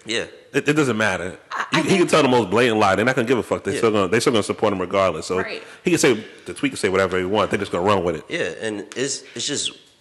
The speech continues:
Speaker 1: weird because it, it's unveiling a lot of stuff in our country. Not even so much unveiling. It's always been there, but
Speaker 3: It's just
Speaker 2: Bubbling to the surface.
Speaker 3: putting
Speaker 1: it's just
Speaker 3: it,
Speaker 1: bubbling
Speaker 3: yeah,
Speaker 1: to the
Speaker 3: it's in front
Speaker 1: surface.
Speaker 3: row now.
Speaker 2: Yeah.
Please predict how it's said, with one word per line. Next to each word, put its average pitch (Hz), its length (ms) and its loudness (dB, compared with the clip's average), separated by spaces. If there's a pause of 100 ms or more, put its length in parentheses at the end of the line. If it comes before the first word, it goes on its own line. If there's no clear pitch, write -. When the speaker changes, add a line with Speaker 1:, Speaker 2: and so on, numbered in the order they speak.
(360)
Speaker 1:
weird 104 340 -4
because 95 460 -6 (100)
it, 98 240 -6 (220)
it's 113 180 -6
unveiling 117 480 0
a 98 40 -4
lot 92 280 0
of 98 80 -4
stuff - 680 -4
in 101 220 -6
our 95 180 -2
country. 92 460 -10
Not 123 160 0
even 180 100 0
so 151 120 0
much 127 200 0
unveiling. 110 720 -2 (320)
It's 113 140 -6
always 123 340 0
been 113 260 -4
there, 90 260 -8 (280)
but 101 140 -2
Speaker 3:
It's 95 100 -2
just 185 80 -8
Speaker 2:
Bubbling 214 280 4
to - 80 2
the 120 60 2
surface. 127 220 2
Speaker 3:
putting 208 80 2
Speaker 1:
it's 190 100 2
just 185 140 2
Speaker 3:
it, - 40 -14
Speaker 1:
bubbling 113 360 0
Speaker 3:
yeah, 170 80 0
Speaker 1:
to 165 60 0
the 160 80 -4
Speaker 3:
it's 151 140 -2
in 117 140 0
front 185 240 -2
Speaker 1:
surface. 143 60 -4
Speaker 3:
row 156 140 -6
now. 92 240 -2
Speaker 2:
Yeah. 80 100 -8